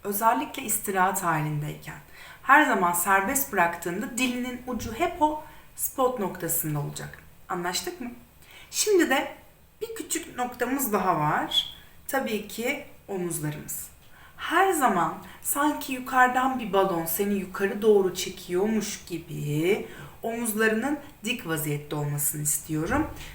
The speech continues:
ve sırtın da düz olacak. Her zaman bu şekilde. Ve bir yere otururken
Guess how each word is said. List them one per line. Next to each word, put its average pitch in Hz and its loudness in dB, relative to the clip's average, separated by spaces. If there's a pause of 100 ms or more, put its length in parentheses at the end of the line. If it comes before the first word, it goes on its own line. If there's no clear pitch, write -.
(140)
ve 247 -2 (280)
sırtın 220 0
da 143 0 (340)
düz 185 -2
olacak. 147 -4 (560)
Her 359 10
zaman 277 2
bu 220 -2
şekilde. - -8 (320)
Ve 226 -6
bir 269 0
yere 311 4
otururken 240 0